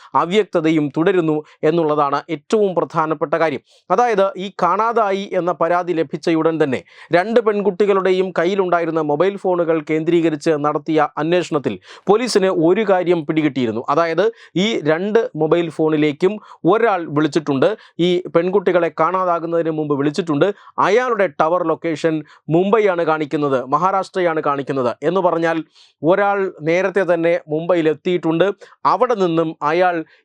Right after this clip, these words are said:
ഈ പ്രേരണ നൽകിയിരിക്കുന്നു ഈ പെൺകുട്ടികളെ നാടുവിടാനായി. അങ്ങനെ ഈ പെൺകുട്ടികൾ നാടുവിട്ടു എന്നുള്ളതാണ്. അയാളുടെ പേര് അബ്ദുൾ റഹ്മാൻ എന്നാണ് ലഭിക്കുന്ന വിവരം. അത്, ഏഹ്, സ്ഥിരീകരിക്കേണ്ടതുണ്ട്. എന്തായാലും അബ്ദുൾ റഹ്മാൻ എന്ന ഒരു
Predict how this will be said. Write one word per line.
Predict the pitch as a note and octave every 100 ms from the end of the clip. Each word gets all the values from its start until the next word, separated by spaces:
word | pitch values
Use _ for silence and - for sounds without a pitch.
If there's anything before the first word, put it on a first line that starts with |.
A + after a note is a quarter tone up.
| D#3+
ഈ | F3 E3+ -
പ്രേരണ | E3+ G#3+ A3 G3
നൽകിയിരിക്കുന്നു | E3 D#3 E3 D#3 E3 D#3+
ഈ | D3+
പെൺകുട്ടികളെ | D3 D#3+ E3+ E3+ D#3+ D#3 D3
നാടുവിടാനായി. | D3 E3 F3+ E3+ E3 E3 F3+ G3 _ -
അങ്ങനെ | E3 G#3 F#3+
ഈ | F3+
പെൺകുട്ടികൾ | D#3 D#3+ D#3 D#3 D#3 D#3
നാടുവിട്ടു | D3+ D3+ F3+ D#3+ C3+ D3+ D3+
എന്നുള്ളതാണ്. | D#3 D#3 D3 C3+ A2+ - - F#3+
അയാളുടെ | B3 A#3+ G#3+
പേര് | F#3 F#3 F3 F3
അബ്ദുൾ | D#3+ E3+ G#3+ A#3+
റഹ്മാൻ | G3 F3 F3+ E3+ D3+
എന്നാണ് | E3+ D#3+ D#3 D3 C#3+ - _ D#3
ലഭിക്കുന്ന | F3 F#3+ F#3 E3 C#3+ -
വിവരം. | D3 E3+ C#3+ -
അത്, | D3 D#3+ D#3+ F3
ഏഹ്, | E3
സ്ഥിരീകരിക്കേണ്ടതുണ്ട്. | D#3+ G#3+ B3 A#3 G3+ F#3 E3+ C#3+ B2 D#3
എന്തായാലും | G3+ A3 G#3 F#3+ F3+ _ - E3+
അബ്ദുൾ | F#3+ G#3 B3+ G#3
റഹ്മാൻ | F3+ F#3 F3+ F3
എന്ന | E3+ F3 E3
ഒരു | D#3 D3+